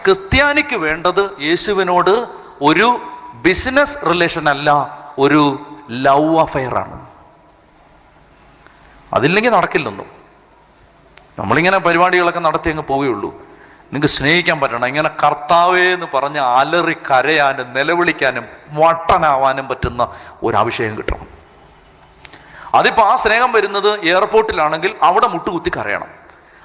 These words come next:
ആ സ്നേഹം വരുന്നത് റെയിൽവേ കാ-, സ്റ്റേഷനിൽ ഇരിക്കുമ്പോഴാണെങ്കിൽ അവിടെ മുട്ടുകുത്തി കരയണം.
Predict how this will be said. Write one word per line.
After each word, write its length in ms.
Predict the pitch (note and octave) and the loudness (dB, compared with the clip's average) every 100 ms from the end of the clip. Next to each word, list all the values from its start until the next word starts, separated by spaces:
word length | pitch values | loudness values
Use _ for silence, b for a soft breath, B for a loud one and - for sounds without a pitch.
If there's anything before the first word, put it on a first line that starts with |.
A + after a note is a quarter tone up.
| - | 0
ആ 120 | E3+ | 2
സ്നേഹം 380 | - G#3 A#3+ A#3 | 2 2 2 2
വരുന്നത് 380 | G#3+ G#3 G#3+ G3 | 0 0 0 2
റെയിൽവേ 260 | G3+ A3 | 2 0
കാ-, 180 | G#3+ G#3+ | 2 0
സ്റ്റേഷനിൽ 680 | G#3+ G3 F#3+ G3 F#3 G3 F#3+ | 2 -2 0 -4 -4 -2 -2
ഇരിക്കുമ്പോഴാണെങ്കിൽ 680 | F3+ F3 F#3 F3+ E3 E3 F#3+ | 0 -2 0 2 2 0 0
അവിടെ 280 | D#3+ F#3 F#3+ | 2 2 0
മുട്ടുകുത്തി 460 | D#3+ D3+ D3+ C#3+ C3+ | -2 -4 -2 -2 -6
കരയണം. 300 | G#2 G2 | -6 -8